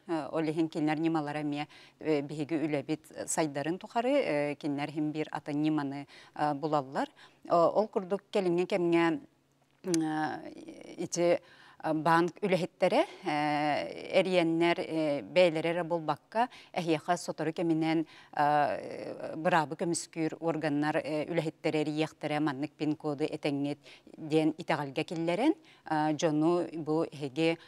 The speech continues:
харчыгытыгар, м, харчыгытын бан-, бан счетуттан көҥүлэ устааһын, уорааһын буолан эрэр диэн албыннаан атын шуокка көһөттөрөн оннук уорар түбэлтэлэрэ үгүс, Олиһин, э, Джон өйдөх туста,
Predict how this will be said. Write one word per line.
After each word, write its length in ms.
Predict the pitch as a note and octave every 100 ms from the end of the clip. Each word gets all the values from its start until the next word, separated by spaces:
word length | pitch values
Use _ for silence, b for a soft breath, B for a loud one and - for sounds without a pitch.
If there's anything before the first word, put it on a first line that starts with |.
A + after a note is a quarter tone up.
| B -
харчыгытыгар, 800 | E3+ - C#3+ D3 D3+ D#3+ D#3 D#3
м, 600 | D#3 D3 D3 C#3 - C#3 - - - - - - - C#3 -
харчыгытын 540 | F#3 - D3+ E3+ E3
бан-, 280 | D#3+ C#3 C#3+
бан 340 | D#3 D#3 D#3+
счетуттан 640 | E3 - E3 D#3+ - D#3 D#3
көҥүлэ 340 | D#3+ D3 D3 D3+ D3+
устааһын, 560 | - - D#3 C#3 D3+ A2
уорааһын 540 | D#3 D3+ C#3+ C3+ D3+
буолан 340 | D#3 D3+ D3 D#3+
эрэр 300 | D#3 D3+ D3+
диэн 320 | C#3 D3 D3 D3 B B -
албыннаан 680 | D#3+ D3+ D3+ D3 D#3 A3 -
атын 240 | D#3+ D#3
шуокка 420 | D#3+ F3 - E3
көһөттөрөн 760 | D3+ D#3 D#3+ _ D#3+ D3+ D3+ D3+ B B -
оннук 340 | C#3+ C#3+ C#3+
уорар 260 | E3+ D#3 D3+
түбэлтэлэрэ 680 | E3 D#3 - E3 E3+ F#3 -
үгүс, 420 | E3 C4 - - _ B B
Олиһин, 480 | - F#3+ F#3 G3 F#3+
э, 500 | D#3 E3 D#3+ D#3+ D#3 D#3
Джон 340 | E3+ F3 F3+
өйдөх 420 | - E3 C3+ E3+
туста, 420 | - F#3+ - G#3+